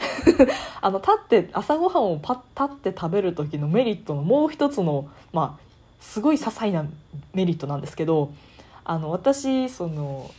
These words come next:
部屋にカーペット引いて、で、座卓を置いて、低いテーブルを置いて、で、座椅子を置いて、そこをまあ、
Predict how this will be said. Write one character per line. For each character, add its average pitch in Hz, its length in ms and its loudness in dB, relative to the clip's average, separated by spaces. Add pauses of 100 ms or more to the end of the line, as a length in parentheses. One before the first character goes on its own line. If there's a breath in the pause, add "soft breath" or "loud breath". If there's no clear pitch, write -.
(280)
部 208 60 -2
屋 190 220 0
に 226 500 -4 (100)
カ 302 240 2
ー - 40 -4
ペ - 180 -4
ッ 151 60 -4 (180)
ト 135 280 -6 (200)
引 156 220 -2
い - 20 -4
て、 254 480 0 (340 loud breath)
で、 269 400 0
座 175 220 0
卓 190 460 -2
を 165 180 2
置 165 140 0
い 170 40 -2
て、 185 140 -2
低 170 260 -2
い 160 60 2
テ 160 240 -6
ー 165 60 -4
ブ 156 100 -8
ル 156 140 -2
を 156 60 0
置 156 80 -2
い 151 40 -6
て、 339 540 -2
で、 349 140 4
座 220 100 0
椅 208 160 2
子 208 180 -4
を 202 120 4
置 208 100 2
い 226 60 -2
て、 370 180 0
そ 294 160 -4
こ 339 160 0
を 330 40 0
ま 247 380 0
あ、 - 40 -20